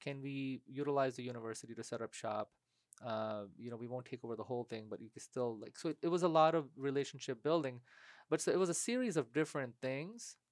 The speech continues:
Uh, wor-, uh, you know, working with college students who, who we hired as interpreters, they,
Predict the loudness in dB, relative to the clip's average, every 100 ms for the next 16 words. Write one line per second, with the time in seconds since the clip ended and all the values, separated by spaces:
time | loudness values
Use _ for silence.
0 | -4 2 2 4 2 2 0 -4 -4 -2
1 | -2 -4 _ 0 0 0 -6 -2 2 2
2 | 0 -6 -8 -8 -10 -8 -6 -6 0 2
3 | 2 0 -6 -8 -8 -6 -6 -8 -8 -8